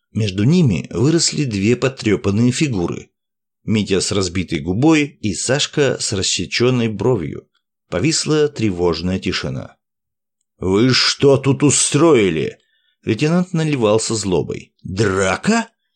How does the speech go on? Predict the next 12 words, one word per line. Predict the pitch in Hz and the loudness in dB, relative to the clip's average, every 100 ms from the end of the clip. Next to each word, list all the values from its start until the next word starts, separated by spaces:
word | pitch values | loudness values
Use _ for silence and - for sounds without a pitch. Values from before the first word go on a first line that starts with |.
| _ | _
Да | - 95 107 | -8 0 4
я | 107 113 110 | 6 6 6
вас..." | 113 104 - - _ _ _ _ _ _ _ - | 4 2 0 -4 _ _ _ _ _ _ _ -6
Договорить | 104 104 107 156 170 - - | -2 0 0 0 -2 -6 0
не | 120 | 0
получилось. | - 95 82 - 64 60 - - - _ _ _ | 0 -2 -2 -4 -6 -8 -8 -6 -8 _ _ _
По | - | -4
проходу | - 139 185 165 135 | -2 2 2 2 0
быстрым | 98 156 - 117 123 | -2 -2 -2 -2 0
шагом | 113 - 139 139 143 151 | 0 2 2 2 0 0
приближался | 131 104 104 90 98 110 117 | 0 0 0 2 0 0 -2
командир | - 95 90 87 107 | -2 0 0 0 -2